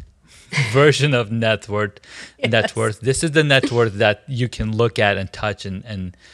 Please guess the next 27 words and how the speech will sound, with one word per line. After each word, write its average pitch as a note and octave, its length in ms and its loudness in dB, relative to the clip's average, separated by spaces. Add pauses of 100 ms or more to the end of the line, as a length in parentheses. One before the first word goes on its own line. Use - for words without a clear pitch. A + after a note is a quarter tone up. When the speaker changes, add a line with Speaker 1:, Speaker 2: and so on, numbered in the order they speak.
(280)
Speaker 1:
feel G#2+ 400 -4
in G2 100 -6
liquidity. F#2 640 -8 (480)
So G2 260 -2
thank A#2 260 -4
you A#2 60 -8
for A2 140 -6
that. F#2+ 240 -2
And G#2 140 -6
then G2+ 300 -6 (540)
don't D#3+ 240 -4
panic. C3 440 -2
That's - 200 -8
right. A#2+ 220 -2
Because G#2 540 -8 (240)
guess B2+ 200 -6
what? A2+ 240 -4 (580)
The A2+ 80 -2
moment C3+ 340 -2
in D3 100 -4
time, C3+ 360 0
and, A#2 160 -4
and A2+ 180 -6
we A#2 80 -6
see C3+ 280 -6
that A2+ 220 0
happening A2 580 -4